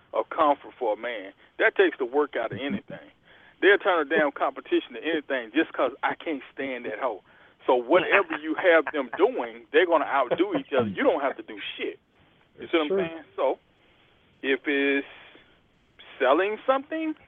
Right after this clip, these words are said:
Speaker 1: they're gonna try to outsell the other bitch. If it's doing something, they're gonna try to perfect it more so than the other one. Just whatever it is, you know. Uh, um,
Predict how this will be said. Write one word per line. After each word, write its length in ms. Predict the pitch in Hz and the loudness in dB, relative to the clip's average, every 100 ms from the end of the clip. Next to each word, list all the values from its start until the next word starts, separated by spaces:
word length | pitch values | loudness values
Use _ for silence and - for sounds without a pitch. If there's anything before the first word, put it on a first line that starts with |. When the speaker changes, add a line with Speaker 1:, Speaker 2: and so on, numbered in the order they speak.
| - | -8
Speaker 1:
they're 120 | - | -6
gonna 240 | 110 127 131 | -4 -4 -2
try 180 | 170 160 | -2 0
to 60 | |
outsell 580 | 170 208 - 285 302 220 | 0 -2 -8 -4 0 0
the 80 | 117 | 0
other 160 | 107 | -6
bitch. 300 | - - - - - _ _ _ _ - | -8 -12 -16 -18 -20 _ _ _ _ -4
If 160 | 120 - | -4 -4
it's 160 | 113 107 - _ _ _ _ _ 120 107 | -10 -10 -18 _ _ _ _ _ -18 -6
doing 360 | 139 160 208 233 - | 0 2 2 -2 0
something, 540 | 285 - 294 285 285 | 0 0 -4 -6 -6
they're 140 | - 139 | -4 0
gonna 240 | 156 156 | 0 -2
try 220 | - 170 | -2 -2
to 80 | 165 | -2
perfect 480 | - 170 - 175 - | -6 -8 0 0 -2
it 80 | - | -10
more 300 | 180 220 214 - | -6 -2 -2 0
so 180 | 226 226 | -2 -2
than 160 | 233 | -4
the 80 | 233 | -6
other 300 | 220 262 196 | -2 -4 -4
one. 180 | 123 101 _ - _ - | -14 -16 _ -20 _ -8
Just 180 | 214 214 | -8 0
whatever 360 | 254 277 262 202 | 2 4 2 0
it 80 | |
is, 220 | - - - | -6 -18 -14
you 80 | 180 | -12
know. 180 | 151 - _ _ _ _ _ - | -10 -12 _ _ _ _ _ -4
Uh, 480 | 113 104 92 82 - - - - _ - | -2 -2 -4 -6 -10 -14 -20 -20 _ -6
um, 480 | 107 104 95 90 - | -2 0 -2 -6 -10